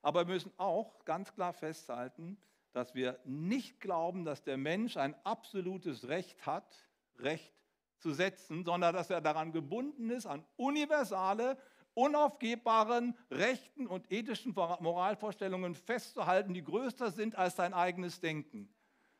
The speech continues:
Wenn das der Mensch aus den Augen verliert, wird er scheitern. Die Geschichte ist ein guter Lehrmeister darin.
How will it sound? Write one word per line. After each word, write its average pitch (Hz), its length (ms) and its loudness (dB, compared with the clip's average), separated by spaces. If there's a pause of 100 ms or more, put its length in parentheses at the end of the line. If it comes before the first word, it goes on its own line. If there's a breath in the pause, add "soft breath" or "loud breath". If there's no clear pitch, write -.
(260 soft breath)
Wenn 151 120 0
das 185 120 0
der 220 100 0
Mensch 220 160 -2
aus 214 140 -2
den 202 100 -12
Augen 240 320 -2
verliert, 208 440 -4 (200 soft breath)
wird 240 400 0
er 240 220 -2 (100)
scheitern. 151 720 -2 (800 soft breath)
Die 185 100 -6
Geschichte 214 500 -2
ist 185 100 0
ein 175 140 -2
guter 208 280 2
Lehrmeister 160 640 -2
darin. 110 380 -8